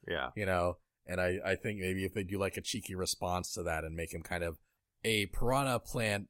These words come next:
Speaker 2: level of
Speaker 1: Mm-hmm.
Speaker 2: playable, uh, yeah.
Speaker 1: Yeah.
Speaker 2: Like, if, yeah, if you have Nintendo Online subscription, you
Speaker 1: Right.
Speaker 2: get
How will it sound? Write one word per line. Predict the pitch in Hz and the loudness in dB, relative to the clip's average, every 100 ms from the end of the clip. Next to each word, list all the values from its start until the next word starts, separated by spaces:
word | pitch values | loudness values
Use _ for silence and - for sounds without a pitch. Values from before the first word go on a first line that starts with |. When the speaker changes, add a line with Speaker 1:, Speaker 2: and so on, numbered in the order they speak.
| - | -8
Speaker 2:
level | 90 101 123 107 98 90 90 - | -2 2 2 2 2 2 -2 -4
of | 87 | -6
Speaker 1:
Mm-hmm. | 113 107 | -2 0
Speaker 2:
playable, | 90 82 82 80 78 _ _ _ _ | 2 0 -2 -6 -6 _ _ _ _
uh, | - 87 82 78 80 - _ _ _ _ _ _ _ - | -4 0 0 0 -6 -10 _ _ _ _ _ _ _ -4
yeah. | 90 - - _ _ _ | -2 -2 -10 _ _ _
Speaker 1:
Yeah. | 247 139 - _ _ | 6 6 4 _ _
Speaker 2:
Like, | 104 98 | 0 2
if, | 104 92 | 2 4
yeah, | 101 90 | 4 4
if | 90 | 4
you | 151 | 6
have | 185 175 | 8 8
Nintendo | 147 135 139 175 165 151 | 6 2 2 4 4 4
Online | 151 147 170 156 120 110 | 2 2 2 2 0 -4
subscription, | - 90 - 92 - 113 131 | -6 -6 -4 -2 -2 -2 0
you | 101 | 6
Speaker 1:
Right. | 98 90 85 80 | 8 8 8 6
Speaker 2:
get | - | 4